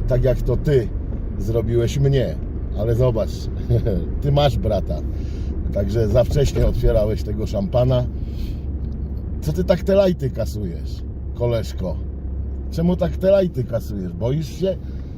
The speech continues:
żeby cię ktoś później nie, nie powiedział? Czemu tak szybko kasujesz lajty, koleżko śniegowy? Tak mógłbym zrobić, mógłbym wskazać, bo tak można wskazać. I co?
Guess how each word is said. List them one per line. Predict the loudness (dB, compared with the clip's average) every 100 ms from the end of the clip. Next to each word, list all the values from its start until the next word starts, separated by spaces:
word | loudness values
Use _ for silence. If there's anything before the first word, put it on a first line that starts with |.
| -10 -6
żeby | -2 0 0
cię | 0 -2
ktoś | 0 -2 0
później | -2 2 2 4
nie, | 4 4 2 -2 -8 -10 -10 -10 -10 -6
nie | -4 -2
powiedział? | -2 2 2 2 0 -2 -6 -8 -8 -8 -8 -8 -8 -8 -8 -4
Czemu | 0 2 0
tak | -2 -4
szybko | -6 -6 -4 -4
kasujesz | -4 -4 -4 -2
lajty, | -4 -4 -4 -6
koleżko | -4 -4 -4 -6 -8
śniegowy? | -6 -4 -4 -4 -4 -6 -8 -8 -8 -8 -8 -10 -10 -10 -10 -8 -8 -8 0
Tak | 2 4
mógłbym | 2 4 2
zrobić, | 4 4 2 0 -6 -6 -8 -2
mógłbym | 0 2 0
wskazać, | 0 0 2 2 -2 -6 -8 -8 -10 -10 -8 -8 -8 -8 -10 -8 -8
bo | -4
tak | -2 0
można | 2 0 0 -4
wskazać. | -6 -4 -4 -4 -6
I | 0
co? | 4 4